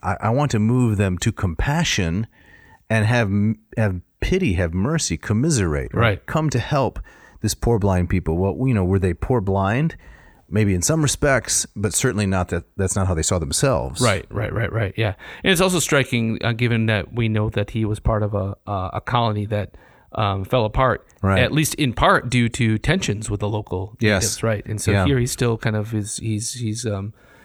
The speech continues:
Speaker 2: he's saying to his countrymen, uh, "Take pity."
Speaker 1: Right.
Speaker 2: Yeah. Um, see them as, as, as human.
Speaker 1: As persons, yeah.
Speaker 2: Mm-hmm.
Speaker 1: And I love this archaic use of the word painful here, right? "Or painful men to this good land invite," which means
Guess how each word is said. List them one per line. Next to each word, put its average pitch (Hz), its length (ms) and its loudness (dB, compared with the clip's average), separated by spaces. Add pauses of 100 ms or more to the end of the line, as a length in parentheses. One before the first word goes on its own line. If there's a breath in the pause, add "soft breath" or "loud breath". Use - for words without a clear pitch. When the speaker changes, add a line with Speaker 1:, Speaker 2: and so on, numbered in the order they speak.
(240 loud breath)
Speaker 2:
he's 113 300 0
saying 127 260 2
to 120 120 -4
his 107 100 -2
countrymen, 101 580 -2 (180)
uh, 98 200 -2
"Take - 180 -2
pity." 170 360 0 (120)
Speaker 1:
Right. 87 220 2
Speaker 2:
Yeah. 139 160 0 (160)
Um, 110 140 -2
see 170 260 0
them 156 260 2
as, 131 440 0
as, 120 260 0
as 117 260 -2
human. 104 380 -2
Speaker 1:
As 98 120 2
persons, 92 600 -2
yeah. 95 220 4
Speaker 2:
Mm-hmm. 92 100 0 (300 loud breath)
Speaker 1:
And 117 100 4
I - 20 4
love 120 160 4
this 127 160 4
archaic 117 400 2
use 110 160 2
of 92 60 -4
the 95 80 2
word 90 200 2
painful 107 600 0
here, 76 320 -2
right? 82 240 0 (320 loud breath)
"Or 104 80 2
painful 131 560 0
men 92 300 2
to 90 100 -4
this 92 220 0
good 95 180 0
land 85 260 0
invite," 78 380 -2
which 92 180 -2
means 113 320 2